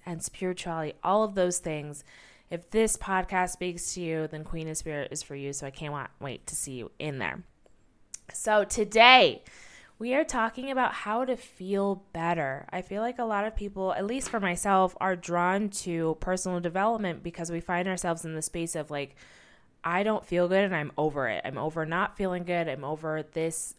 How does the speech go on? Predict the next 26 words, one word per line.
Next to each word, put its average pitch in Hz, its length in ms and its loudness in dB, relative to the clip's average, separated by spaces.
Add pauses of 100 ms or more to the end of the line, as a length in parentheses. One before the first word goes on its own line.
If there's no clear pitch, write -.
way 175 260 0
of 170 200 -2
being. 180 440 2
I 156 180 -4
know 175 640 2 (260)
that 165 220 -6
there 165 180 -4
is 156 80 -4
something 175 400 -6
better. 175 340 4
That's 185 320 0
where 170 180 0
my 156 280 0
head 156 260 -2
was 135 240 -2
when 143 120 -8
I 139 80 -8
first 147 360 -6
really 156 380 -4
dove 156 400 -4
into 147 180 -6
personal 151 380 -6
development. 180 520 -2
I 160 100 -2
was 156 140 -2
just 202 220 -4